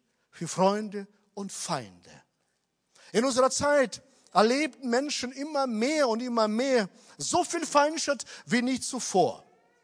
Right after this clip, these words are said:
In Zeit der Corona, wenn jemand, Leute schimpfen, schreiben mich an,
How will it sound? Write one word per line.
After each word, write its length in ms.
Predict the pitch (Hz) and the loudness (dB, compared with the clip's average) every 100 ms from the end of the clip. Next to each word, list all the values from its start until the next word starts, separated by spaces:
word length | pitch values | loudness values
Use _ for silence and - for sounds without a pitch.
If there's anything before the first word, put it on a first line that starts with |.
| _ _ _ _ _ _ _ _ 190 | _ _ _ _ _ _ _ _ -8
In 100 | 185 | -2
Zeit 260 | 240 247 | 2 2
der 60 | 240 | 2
Corona, 520 | 220 220 269 254 247 - _ - - | 6 8 8 4 0 -8 _ -20 0
wenn 160 | 196 | 2
jemand, 460 | 226 269 277 254 - 170 | 4 2 4 2 0 0
Leute 580 | 214 226 190 262 269 | 2 4 6 6 6
schimpfen, 520 | - - 320 233 233 196 - | -4 -2 -2 -4 -6 -8 -10
schreiben 560 | - 220 247 254 226 202 | -2 4 6 6 4 2
mich 220 | 185 208 | 2 4
an, 240 | 233 254 | 2 0